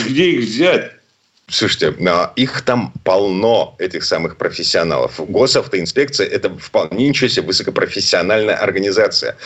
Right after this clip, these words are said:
Speaker 2: Да, там есть, э, м, люди, которым всё равно, наплевать. Да, там есть люди, которые пришли туда за деньгами. Но, но в общем и целом, э, ну, как бы, у меня нет претензий к госавтоинспекции.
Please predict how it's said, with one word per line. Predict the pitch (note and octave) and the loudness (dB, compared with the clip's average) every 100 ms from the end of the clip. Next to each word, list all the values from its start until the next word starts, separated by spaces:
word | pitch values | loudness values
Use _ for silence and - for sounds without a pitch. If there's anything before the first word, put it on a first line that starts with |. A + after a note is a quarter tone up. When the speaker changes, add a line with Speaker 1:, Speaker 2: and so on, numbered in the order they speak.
| - - | -16 -16
Speaker 2:
Да, | F#2 F3 F#3+ F#3 - _ - | -4 -2 0 -4 -12 _ -2
там | C#3+ D#3 - | -2 -2 -6
есть, | F#2+ F#2+ G2+ A2+ - - _ | -12 -8 -4 -2 -2 -8 _
э, | E2+ F2+ F#2+ G2 - | -2 2 2 0 -2
м, | G2 G2 G2 G2 | -4 0 0 -2
люди, | G#2 C#3 C#3 | 0 0 2
которым | G#2 G#2+ G2 | 2 0 -2
всё | - - A2+ | -2 0 2
равно, | F#2 D2 A1+ - _ | 2 -2 -8 -10 _
наплевать. | G2 B2 C3 B2+ F#2+ C2+ - | -2 0 0 -2 -2 -2 -2
Да, | G2 B2+ | -2 0
там | D3 D#3+ D#3+ | 2 0 -2
есть | G2 F#2+ C3+ - | -8 -4 -2 0
люди, | G2 A2 D3 C3 | 0 0 2 2
которые | F#2+ A2 A#2 | 0 2 0
пришли | G2+ G2 - A2 | 0 -2 -2 -4
туда | A2 F#2+ - - - | -2 0 -2 -6 -10
за | F#2+ F#2+ | -2 -2
деньгами. | F#2 F#2+ D#2+ D#2 A1+ G1+ - _ _ - | 0 -2 0 0 -2 -10 -16 _ _ -6
Но, | E2+ D#2+ C2+ - - - | -2 0 -2 -6 -14 -6
но | E2+ G#2+ G2+ - | 0 2 2 0
в | G#2 | 0
общем | B2 - F2+ | 2 0 -2
и | E2+ | -6
целом, | F2 G#2+ C#3 A#2+ - _ _ | -2 2 2 0 -4 _ _
э, | C#2 D2+ D#2 D#2 D2+ D2 C2+ - _ _ _ | -2 2 4 4 4 2 0 -4 _ _ _
ну, | D#2+ D#2 | -4 -4
как | D2+ E2 D2 | -2 -4 -4
бы, | - D2+ C2+ | -6 -4 -4
у | |
меня | D#2 D#2 E2 F2+ | -2 0 2 2
нет | D2 D2+ E2 | 0 0 0
претензий | A2 A2+ G#2+ F2 C2+ | -2 -4 -2 -2 -2
к | |
госавтоинспекции. | C#2+ C#2+ D2 - E2 - - - | -2 -2 -4 -2 -4 -2 -4 -4